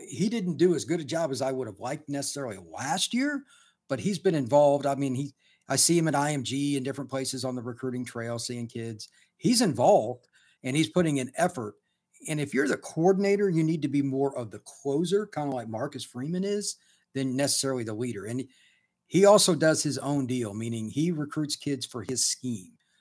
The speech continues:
I like Reese, but he plays on the suburbs of Omaha. Look, no recruiting analyst that I know lives in the state of Nebraska and probably never will. They're not gonna get rated the same. They're just not.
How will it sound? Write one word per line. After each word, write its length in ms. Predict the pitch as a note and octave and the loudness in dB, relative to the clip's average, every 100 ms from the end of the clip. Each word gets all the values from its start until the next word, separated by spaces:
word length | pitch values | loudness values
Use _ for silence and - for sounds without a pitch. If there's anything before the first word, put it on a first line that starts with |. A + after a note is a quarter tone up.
| _ _ | _ _
I 140 | D#3 A#3 | 6 8
like 280 | F3 F#3 C3+ | 8 4 2
Reese, 240 | C3+ - - _ _ | -4 -6 -16 _ _
but 140 | C#3 | -2
he 100 | C3 | -2
plays 640 | D3+ D#3 D3+ D3 C#3 - - - | -2 0 0 0 -2 -6 -12 -10
on 100 | C3+ | -6
the 60 | B2 | -2
suburbs 560 | - E3 D3+ C#3 A2+ | 2 2 2 -2 -4
of 200 | B2+ B2+ | -8 -8
Omaha. 440 | A2+ C#3+ A#2+ G2 - - _ _ _ - | -2 -2 -2 -6 -12 -20 _ _ _ -4
Look, 300 | C3 - - _ _ _ _ _ A2+ | -4 -4 -16 _ _ _ _ _ 4
no 220 | D3 A3 | 8 8
recruiting 500 | A3 G3 G3 F#3+ E3+ | 8 6 6 6 4
analyst 380 | E3 D#3 C#3 - | 2 0 0 -2
that 100 | C3 | -2
I 160 | D#3 | 0
know 400 | D3 C#3+ A2 - _ _ | -2 -2 -6 -16 _ _
lives 280 | A2 C3+ C3 | -6 -4 -2
in 60 | C3+ | -4
the 60 | |
state 240 | A#2 C3+ B2 | -4 -6 -6
of 80 | A2 | -8
Nebraska 540 | G#2 B2+ A2+ C#3 A#2+ - | -4 -4 -4 -6 -8 -4
and 160 | F3+ F3 | -4 -2
probably 300 | B3 B3+ G#3+ | 0 0 0
never 220 | G#3 F3+ | 0 0
will. 360 | E3 C#3 - _ _ _ _ | 0 -4 -8 _ _ _ _
They're 100 | F3+ | -2
not 160 | G#3 A3+ | 0 0
gonna 140 | G#3 | 2
get 180 | F#3 C#3 | 0 0
rated 300 | B2+ E3+ C#3+ | -2 -2 -4
the 80 | G3+ | -6
same. 200 | - C2+ - _ _ - | -6 -6 -16 _ _ -6
They're 80 | D#3+ | -2
just 240 | F#3 E3+ | 0 0
not. 360 | F3+ A#3+ F#3 | 0 -4 -12